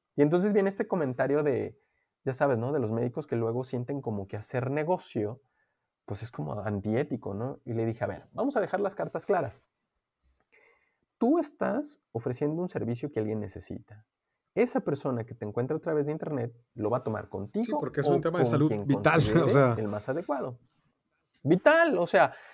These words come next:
Speaker 1: si no es Víctor, es Manuel, y si no es
Speaker 2: Ujú.
Speaker 1: Manuel, es Juan, y si no, Pedro, pero yo de todos modos necesito
Speaker 2: Ujú.
Speaker 1: que alguien me dé el servicio. Entonces, creo que no hay nada de malo en lo que estamos haciendo, simplemente lo que estamos haciendo es coincidir, o sea, vamos a hacer que tú aparezcas justo en el momento en que éste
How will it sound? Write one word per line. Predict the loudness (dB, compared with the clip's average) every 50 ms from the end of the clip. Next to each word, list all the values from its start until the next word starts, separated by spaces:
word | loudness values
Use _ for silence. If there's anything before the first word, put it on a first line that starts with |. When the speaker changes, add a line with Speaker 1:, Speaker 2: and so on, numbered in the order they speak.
| -20 -20 _ _
Speaker 1:
si | -8 -2 0 2
no | 4 4
es | 2 2 -2 -2
Víctor, | -2 -2 0 _ 2 4 6
es | 6 4
Manuel, | 4 2 2 0 0 0 0
y | 0
si | -2 -2
no | 0 0
es |
Speaker 2:
Ujú. | 2
Speaker 1:
Manuel, | 2 2 2 2 0
es | -2 -4
Juan, | -4 -2 0 0 0 -2
y | -4
si | -4 -4 -4
no, | -4 -2
Pedro, | 0 0 0 2 2 0 0
pero | 0 0
yo | 2 0 0
de | -2
todos | -2 -4
modos | -4 -4 -4
necesito | -6 -8 -6 -4 -2 -2 -2
Speaker 2:
Ujú. | -2
Speaker 1:
que | -2 -2
alguien | -2 -2 -2 -2
me | -2 -2 0
dé | 0 -2
el | -2 -2
servicio. | -6 -6 -8 -8 -10 -12 -16 -20 _ _ _ _ _ _ _ _ _ _ _ _ _ -6
Entonces, | 0 4 4 4 4 4 0 -4 -6 _ _ _ _ _ _
creo | -2 -2 0
que | 0 0
no | 0 0
hay | -2
nada | 0 0 0 2 4 4
de | 4 4
malo | 4 2 2 2 0
en | 0
lo | -2
que | -4
estamos | -6 -6 -4 -4 -2 -2
haciendo, | -2 -2 -4 -4 -4
simplemente | -4 -2 -2 -2 -2 -2 -4 -2 -4
lo | -4 -4
que | -6
estamos | -8 -8 -6 -6 -4
haciendo | -6 -6 -4 -6 -4 -4 -6
es | -6 -6
coincidir, | -6 -6 -6 -4 -6 -6 -4 -4 -6 -6 _ -14
o | -12 -8
sea, | -6 -4 -6 -6 -8 _ _ _ _ _ _ _ _ _ _
vamos | 0 2 2 2 2
a | 2
hacer | 2 0 0 0
que | -4 -2
tú | -2 -2
aparezcas | 0 0 0 0 0 -4 -6 -10 -10 -8
justo | -6 -8 -8 -4 -4 -4
en | -4 -2
el | -4
momento | -4 -4 -4 -4 -6 -6 -6 -6
en | -6 -4
que | -6 -8 -8 -2
éste | -4 -4 -4 -4 _ -16 -18 -18 _